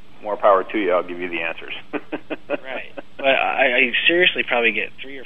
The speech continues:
Speaker 2: four of those a month. Because
Speaker 1: Well, it's, it's, it's a real, it's a real problem out there with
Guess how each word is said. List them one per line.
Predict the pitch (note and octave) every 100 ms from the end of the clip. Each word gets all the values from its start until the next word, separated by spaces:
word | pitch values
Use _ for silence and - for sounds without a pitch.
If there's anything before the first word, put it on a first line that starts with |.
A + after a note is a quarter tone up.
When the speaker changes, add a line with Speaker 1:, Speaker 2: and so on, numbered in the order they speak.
| -
Speaker 2:
four | B2+
of | A#2
those | G#2+
a | G2+ G2
month. | G2 - - - - - - - - - - - - - - - - - - - - - -
Because | - B2+
Speaker 1:
Well, | C#3+
it's, | D#3 -
it's, | D#3 - - -
it's | D#3 D#3+
a |
real, | D3+ F3+ G3+ D3 - - - - - -
it's | -
a | C#3+
real | F#3 -
problem | - - - A3 G#2+
out | G2 F2+
there | A2 G2+
with | G2+ G2+